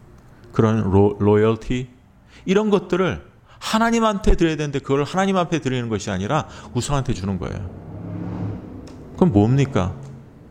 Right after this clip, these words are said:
우상을 사랑한다는 거예요. 우상이 나의 경배의 대상이라는 거예요. 왜냐하면 우상 숭배라는 거, 숭배라는 자체가 경배의 대상이 바뀌어졌다는 거예요. 하나님에서부터 우상. 여러분, 예배라는 것은,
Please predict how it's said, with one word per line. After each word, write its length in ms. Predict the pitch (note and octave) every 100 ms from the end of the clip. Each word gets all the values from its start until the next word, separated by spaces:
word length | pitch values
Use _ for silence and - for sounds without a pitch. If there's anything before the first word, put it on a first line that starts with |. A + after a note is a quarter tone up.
| - -
우상을 280 | A2+ A2 C#3
사랑한다는 720 | - - F3+ E3+ D3+ B2+ -
거예요. 260 | G#1+ A1 - - - - - -
우상이 340 | C3 E3 F3
나의 200 | D3+ C3+
경배의 420 | C#3 - B2+ D#3+ C#3+
대상이라는 520 | A#2+ A2 F#2+ D#2+ D#2
거예요. 80 | A2+
왜냐하면 360 | E3+ F#3+ B2
우상 280 | B2 D#3 F#3+
숭배라는 520 | F#3 F#3+ F3 D#3 B2+
거, 80 | B2 - - -
숭배라는 920 | - - A#3 A#3 A3 A3 G3 E3 D#3+
자체가 640 | D3 G2 - G2 B2 A2+ - _ _ _ _ _ _ - -
경배의 480 | - A2 B2+ C#3+
대상이 320 | B2+ G2 G2+ G2
바뀌어졌다는 720 | - - G#2+ F#2+ - F#2 E2
거예요. 140 | C#2 F2
하나님에서부터 1040 | D3 D#3 D3 B2 - E2+ D#2+ A#2 B2 - - -
우상. 360 | F#2 - - F#2 - - - - - - - - - - A#2
여러분, 240 | B2+ A2
예배라는 600 | F#2 G#2+ C3 C#3+ B2+ A2
것은, 360 | F2+ - A2+